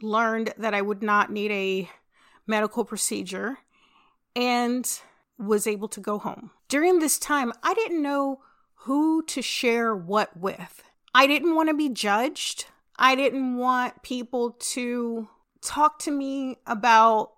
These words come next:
"Well, everything happens for a reason, and, and maybe it was for a reason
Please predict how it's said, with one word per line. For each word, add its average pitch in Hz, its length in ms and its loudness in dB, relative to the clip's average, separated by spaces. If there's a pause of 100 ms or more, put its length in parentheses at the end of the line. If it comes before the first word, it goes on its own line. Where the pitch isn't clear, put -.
(120)
"Well, 269 200 4
everything 370 360 0
happens 349 460 2
for 330 260 0
a 311 40 -2
reason, 277 680 -2
and, 220 340 -6
and 247 200 -4
maybe 302 520 -4
it 302 60 -6
was 285 260 -4 (100)
for 311 260 0
a 302 40 0
reason 302 720 -2